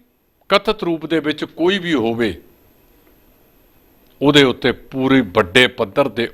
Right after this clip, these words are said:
ਉੱਤੇ ਭਾਰਤੀ ਕਾਨੂੰਨ ਦੇ ਮੁਤਾਬਕ ਕਾਰਵਾਈ ਕੀਤੀ ਜਾਣੀ ਚਾਹੀਦੀ ਹੈ,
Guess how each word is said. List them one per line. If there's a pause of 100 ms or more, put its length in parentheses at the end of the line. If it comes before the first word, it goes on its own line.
(100)
ਉੱਤੇ (1900)
ਭਾਰਤੀ
ਕਾਨੂੰਨ
ਦੇ
ਮੁਤਾਬਕ
ਕਾਰਵਾਈ
ਕੀਤੀ
ਜਾਣੀ
ਚਾਹੀਦੀ
ਹੈ,